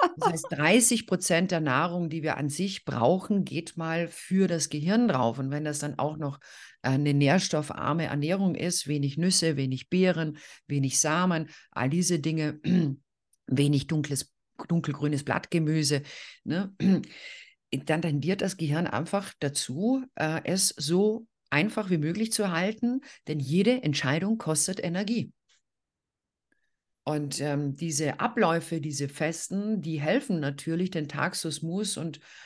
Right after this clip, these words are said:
äh, glatt wie möglich drüber laufen zu lassen. Ich muss mir nicht überlegen, ähm, wenn ich komplett, ähm, jede Entscheidung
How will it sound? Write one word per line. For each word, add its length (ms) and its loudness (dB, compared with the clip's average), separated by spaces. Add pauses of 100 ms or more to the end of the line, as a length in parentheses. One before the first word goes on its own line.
(140)
äh, 100 -2
glatt 340 0
wie 100 4
möglich 360 0
drüber 260 6
laufen 320 6
zu 160 -4
lassen. 360 0
Ich 120 -8
muss 160 -4
mir 100 -2
nicht 160 -4
überlegen, 600 2 (400)
ähm, 360 -4 (220)
wenn 160 2
ich 120 -2
komplett, 840 -2
ähm, 540 -4
jede 340 4
Entscheidung 560 0